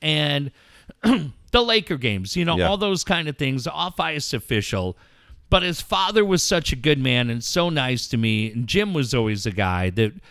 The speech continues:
Speaker 1: uh, kinda like, Dave, when we think of our friend Rick Hill
Speaker 2: Yeah.
Speaker 1: or other guys like that, that were just one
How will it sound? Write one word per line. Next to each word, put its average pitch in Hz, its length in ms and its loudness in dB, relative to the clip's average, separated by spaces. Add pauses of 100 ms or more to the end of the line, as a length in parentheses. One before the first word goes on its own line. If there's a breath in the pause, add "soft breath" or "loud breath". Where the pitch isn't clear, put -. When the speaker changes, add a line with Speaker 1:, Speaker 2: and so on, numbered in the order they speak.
(380 soft breath)
Speaker 1:
uh, - 260 -14
kinda 339 300 -2
like, 220 460 -2 (760)
Dave, 190 260 4
when 180 180 4
we 180 100 2
think 202 220 0
of 180 100 -2
our 156 100 0
friend 151 320 -2
Rick 143 180 -4
Hill 151 420 0 (220 soft breath)
Speaker 2:
Yeah. 101 260 4
Speaker 1:
or 180 200 6
other 196 220 2
guys 160 440 2
like 147 380 -2
that, 139 320 2 (260)
that 170 180 4
were 151 160 2
just 196 460 -4 (100)
one 180 720 -2